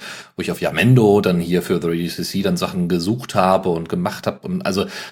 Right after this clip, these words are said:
wirklich viel mich mit C C beschäftigt habe, da waren die Suchen noch nicht so ausgefeilt, ja. Da gab's dann die Möglichkeit, oben bei Creative Commons, äh, in die, ne, search dot creative commons dot org, äh, einfach zu sagen, „Ich hätte gerne einen Text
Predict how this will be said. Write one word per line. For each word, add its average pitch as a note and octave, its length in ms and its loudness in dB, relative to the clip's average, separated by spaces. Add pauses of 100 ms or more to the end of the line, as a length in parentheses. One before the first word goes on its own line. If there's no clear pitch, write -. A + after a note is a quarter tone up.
wirklich B2 360 2
viel B2+ 260 6
mich A2+ 280 0
mit G#2 200 0
C A2 120 -2
C A#2 220 2
beschäftigt A2+ 480 0
habe, A2+ 300 0
da F#2 240 0
waren G2 320 4
die F#2 100 0
Suchen F2+ 220 -4
noch F2 120 0
nicht E2+ 140 -4
so F2 100 0
ausgefeilt, - 720 -2
ja. F#2+ 220 4
Da E2+ 160 0
gab's F2+ 260 0
dann F2+ 160 0
die F2 80 -4
Möglichkeit, F2 460 -2
oben F#2+ 340 -2
bei F2 180 4
Creative F2 300 -2
Commons, G2+ 600 -2
äh, F2+ 240 -2
in F2 100 -4
die, F2+ 180 -4
ne, G#2 300 2
search B2 300 2
dot - 280 -2
creative F#2+ 260 0
commons A#2 280 -2
dot A#2 120 -4
org, G2+ 300 0 (440)
äh, F#2+ 60 2
einfach G2 340 0
zu G2 100 -4
sagen, F#2+ 240 2
„Ich - 80 -4
hätte C3+ 120 2
gerne C#3 140 6
einen C3 60 2
Text - 420 -4